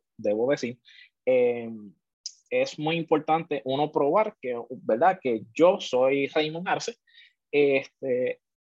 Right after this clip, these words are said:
eh, para poder completar las transacciones. En el caso de la me-, en el caso del campo de la salud, ¿verdad? Eh, es ma-, mucho más importante porque se está accediendo a lo que son los, eh, datos médicos de los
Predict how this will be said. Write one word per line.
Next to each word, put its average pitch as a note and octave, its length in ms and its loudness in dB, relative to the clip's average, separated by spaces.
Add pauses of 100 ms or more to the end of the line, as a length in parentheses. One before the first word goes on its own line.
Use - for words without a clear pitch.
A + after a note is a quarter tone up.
(420)
eh, A#2+ 460 2 (100)
para D#3+ 280 2
poder B2 240 -4
completar C#3 440 -6
las C#3 160 -8
transacciones. B2 640 -6 (560)
En C3 140 0
el B2 120 0
caso B2+ 340 2
de D3 120 4
la D3 100 4
me-, C#3+ 260 -2
en C3 200 -2
el A#2+ 80 -8
caso B2+ 280 0
del C#3 140 2
campo C3+ 320 0
de C3+ 60 4
la C3+ 100 2
salud, E3+ 320 0
¿verdad? C3 380 0 (100)
Eh, B2 340 0 (640)
es B2+ 260 -2 (200)
ma-, C#3+ 280 2
mucho D#3 280 2
más D3+ 220 -2
importante E3+ 640 2 (340)
porque D3+ 240 4
se - 140 -6
está - 180 0
accediendo C3+ 720 2 (440)
a C3 120 4
lo C3 140 4
que B2+ 100 2
son D3+ 380 -4
los, B2+ 560 0
eh, A#2 320 0
datos B2+ 640 2
médicos C3 560 -2
de G#2+ 100 -6
los G#2 120 -6